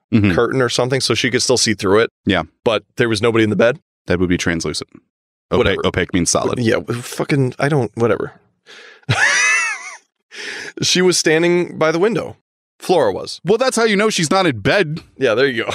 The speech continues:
Speaker 2: <laughs> So, well, she, she had to walk into the room and
Speaker 1: Oh,
Speaker 2: saw
Speaker 1: I
Speaker 2: her.
Speaker 1: see. Okay.
Speaker 2: Um, but she had, she was, like, behind the curtain, so she could see her little feet.
Speaker 1: Oh, yeah.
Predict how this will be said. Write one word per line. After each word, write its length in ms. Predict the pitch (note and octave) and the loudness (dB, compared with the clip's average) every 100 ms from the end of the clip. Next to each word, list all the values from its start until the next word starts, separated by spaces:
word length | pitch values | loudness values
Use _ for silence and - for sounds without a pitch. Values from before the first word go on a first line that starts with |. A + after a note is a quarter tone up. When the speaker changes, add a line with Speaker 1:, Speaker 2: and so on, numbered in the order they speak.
| - | -6
Speaker 2:
<laughs> 160 | - - | -8 0
So, 100 | G3 | 0
well, 140 | E3+ | 2
she, 180 | D3+ F#3+ | 0 0
she 80 | E3+ | 0
had 100 | E3+ | 2
to 60 | |
walk 240 | C#3+ C#3 - | 2 0 0
into 240 | C3 A#2+ | -2 0
the 120 | A2+ | 0
room 280 | G#2 G#2+ F#2+ | 0 -2 -2
and 80 | F#2 | -2
Speaker 1:
Oh, 120 | A2+ | 2
Speaker 2:
saw 60 | G#2+ | 2
Speaker 1:
I 60 | G2+ | 0
Speaker 2:
her. 40 | |
Speaker 1:
see. 260 | G#2 F#2 E2 - | 0 -2 -4 -4
Okay. 380 | G2 F#2 F2+ F2 - | -2 0 0 -2 0
Speaker 2:
Um, 340 | G#2+ G2+ G#2 | 0 0 0
but 100 | B2 | -2
she 200 | - D#3 | 0 0
had, 240 | D#3+ D3+ | 0 0
she 100 | - | -2
was, 160 | F3 F3 | -2 0
like, 160 | F3 C3+ | 0 0
behind 260 | B2+ C#3 | -2 0
the 40 | C3 | -2
curtain, 460 | - A#2+ D3 D#3+ - _ - | 0 -2 0 -2 -6 _ -8
so 140 | - | -4
she 120 | - | -2
could 100 | A#2 | -2
see 100 | - C3+ | 0 2
her 60 | |
little 160 | B2 A#2 | 2 -2
feet. 280 | - A#2+ - - - - - | -4 -8 -10 -20 -20 -12 -2
Speaker 1:
Oh, 320 | D3 D#3 A#2 _ | 2 2 0 _
yeah. 260 | A#2+ A#2+ | 2 4